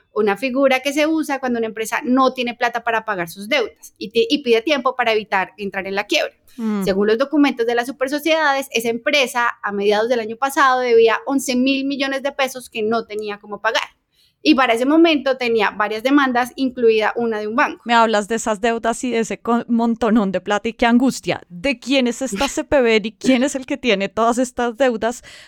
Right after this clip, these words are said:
Speaker 2: para que lleve tanto tiempo en Colombia, pero tampoco ya tenga plata?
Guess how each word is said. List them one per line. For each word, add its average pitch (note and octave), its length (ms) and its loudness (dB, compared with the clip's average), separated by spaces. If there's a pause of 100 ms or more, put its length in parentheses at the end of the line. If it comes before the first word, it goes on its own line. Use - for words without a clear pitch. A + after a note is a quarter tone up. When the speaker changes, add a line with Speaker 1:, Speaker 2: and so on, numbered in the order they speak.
(100)
Speaker 2:
para A#3 220 2
que G3 160 -2
lleve F#3+ 500 -2
tanto F3 240 -4
tiempo G#3 200 -4
en D4 60 -6
Colombia, A3+ 520 2 (300)
pero G3+ 360 0 (100)
tampoco E3+ 600 -8
ya F#3 100 -8
tenga F#3 240 -4
plata? - 400 -4